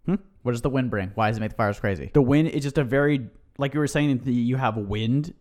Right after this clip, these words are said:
Speaker 1: to make these fires get bigger.
Speaker 2: Oxygen.
Speaker 1: Yeah,
Speaker 2: And
Speaker 1: these
Speaker 2: spread
Speaker 1: winds are,
Speaker 2: them.
Speaker 1: like,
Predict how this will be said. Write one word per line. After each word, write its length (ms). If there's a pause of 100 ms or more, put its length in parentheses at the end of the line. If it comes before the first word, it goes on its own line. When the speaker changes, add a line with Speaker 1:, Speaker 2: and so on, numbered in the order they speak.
(140)
Speaker 1:
to 120
make 180
these 140
fires 300
get 180
bigger. 380 (320)
Speaker 2:
Oxygen. 480 (320)
Speaker 1:
Yeah, 180
Speaker 2:
And 160
Speaker 1:
these 200
Speaker 2:
spread 100
Speaker 1:
winds 280
are, 40
Speaker 2:
them. 80
Speaker 1:
like, 280